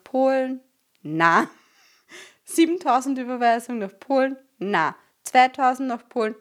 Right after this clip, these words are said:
Na. Ich will nix von Polen. So, und dann hab ich voll herumtelefoniert, alles sperren lassen. Und jetzt warte ich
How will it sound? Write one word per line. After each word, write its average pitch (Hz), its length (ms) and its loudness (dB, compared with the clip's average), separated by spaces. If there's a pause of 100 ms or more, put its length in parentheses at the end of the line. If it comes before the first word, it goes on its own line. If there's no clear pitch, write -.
(100)
Na. 190 340 0 (280)
Ich 277 220 2
will 311 220 -2
nix 294 280 -8
von 214 200 -20
Polen. 202 760 -6 (400)
So, - 380 0
und 220 220 -14
dann 220 180 -2
hab 214 120 -6
ich 220 180 -6
voll 208 260 -4
herumtelefoniert, 202 960 -6
alles 190 300 -2
sperren 180 440 -4
lassen. 180 440 -8
Und 185 100 -6
jetzt 180 220 -8
warte 190 460 0
ich 262 40 -8